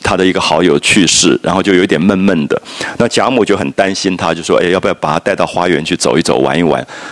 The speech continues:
有没有发现花园常常是治病的地方？就是人在现实当中受苦跟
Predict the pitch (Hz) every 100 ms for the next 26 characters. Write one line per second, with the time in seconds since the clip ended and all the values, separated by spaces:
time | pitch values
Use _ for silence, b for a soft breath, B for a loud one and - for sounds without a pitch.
0 | B 120 131 135 131 143 107 127 127 107
1 | 101 87 87 - 90 - 113 117 85 69
2 | - 62 71 - - B B B B -
3 | 135 139 104 98 151 127 - 175 131 127
4 | 113 113 110 - 135 95 - - 67 80
5 | 92 95